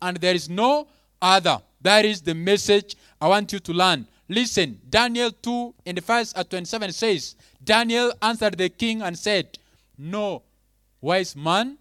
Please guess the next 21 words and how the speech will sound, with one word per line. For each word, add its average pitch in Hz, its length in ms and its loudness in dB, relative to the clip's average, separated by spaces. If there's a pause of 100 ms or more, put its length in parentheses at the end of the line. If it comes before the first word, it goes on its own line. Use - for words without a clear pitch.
(600)
enchanters, 208 920 -4
magicians, 214 640 -6
or 208 260 4
astrologers 202 600 -4
can 170 160 -6
show 220 400 -2 (360)
to 165 120 -10
the 170 120 2
king 247 360 -2
the 185 120 2
mystery 208 640 -4 (500)
that 175 160 0
the 170 120 -2
king 214 440 -4
has 160 320 -2
asked. - 460 0 (240)
Then 175 340 -2
who 262 360 0 (180)
will 175 240 0
help 220 320 0
us?' 135 320 -2